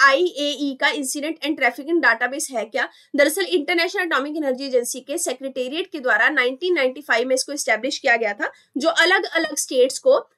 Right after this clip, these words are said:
जो भी इलीगल ट्रैफिकिंग होती है रेडियोएक्टिव मटेरियल्स की, न्यूक्लियर मटेरियल की, उसके लिए असिस्ट करता है कि उसको आपको हैंडल कैसे करना है। इसके अलावा रिपोर्टेड इन्फॉर्मेशन, जो भी इनके पास रिपोर्ट जाता है रेडियो एक्टिव वेस्ट से रिलेटेड,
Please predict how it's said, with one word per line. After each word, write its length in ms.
जो 140
भी 100
इलीगल 480
ट्रैफिकिंग 580
होती 260
है 160
रेडियोएक्टिव 500
मटेरियल्स 440
की, 120
न्यूक्लियर 360
मटेरियल 440
की, 180
उसके 300
लिए 160
असिस्ट 460
करता 240
है 60
कि 60
उसको 200
आपको 260
हैंडल 360
कैसे 260
करना 240
है। 160
इसके 240
अलावा 460
रिपोर्टेड 560
इन्फॉर्मेशन, 400
जो 180
भी 80
इनके 160
पास 220
रिपोर्ट 300
जाता 260
है 120
रेडियो 280
एक्टिव 320
वेस्ट 260
से 100
रिलेटेड, 420